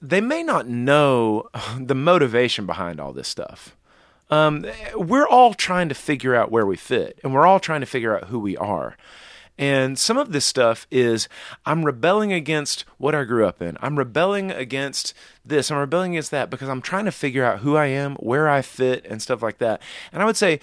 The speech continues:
you know, a lot of this comes out in the wash. And a lot of people fall down a whole lot on this, and then they figure out who they are. They find a lot of security in Christ. And then they realize,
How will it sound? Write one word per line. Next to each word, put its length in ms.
you 80
know, 160
a 40
lot 260
of 60
this 160
comes 280
out 240
in 120
the 60
wash. 460
And 340
a 80
lot 180
of 60
people 360
fall 320
down 240
a 80
whole 200
lot 260
on 220
this, 220
and 100
then 100
they 80
figure 340
out 160
who 100
they 180
are. 280
They 100
find 280
a 40
lot 160
of 60
security 500
in 120
Christ. 380
And 100
then 80
they 140
realize, 460